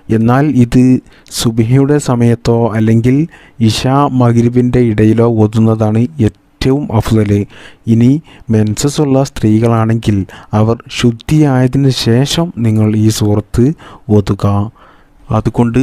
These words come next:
നിങ്ങളുടെ ജീവിതത്തിലെ എല്ലാ പ്രയാസങ്ങളും നീങ്ങി പിന്നീട് നിങ്ങളുടെ ജീവിതത്തിൽ പ്രയാസങ്ങൾ വരാതെ നിങ്ങളുടെ ജീവിതത്തിൽ നല്ല സന്തോഷവും സമാധാനവും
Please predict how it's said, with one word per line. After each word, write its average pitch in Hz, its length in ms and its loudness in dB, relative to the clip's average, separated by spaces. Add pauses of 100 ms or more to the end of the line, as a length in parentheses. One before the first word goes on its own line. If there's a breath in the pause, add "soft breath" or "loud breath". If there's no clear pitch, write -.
(380 loud breath)
നിങ്ങളുടെ 110 340 2
ജീവിതത്തിലെ 120 720 2 (100)
എല്ലാ 107 320 0 (100)
പ്രയാസങ്ങളും 117 960 0
നീങ്ങി 123 460 4 (380 loud breath)
പിന്നീട് 127 520 0 (120)
നിങ്ങളുടെ 110 360 0
ജീവിതത്തിൽ 113 680 0
പ്രയാസങ്ങൾ 107 840 -2
വരാതെ 113 640 0 (400 loud breath)
നിങ്ങളുടെ 107 380 2
ജീവിതത്തിൽ 120 600 0 (100)
നല്ല 107 320 -2
സന്തോഷവും 110 800 -2
സമാധാനവും 127 800 0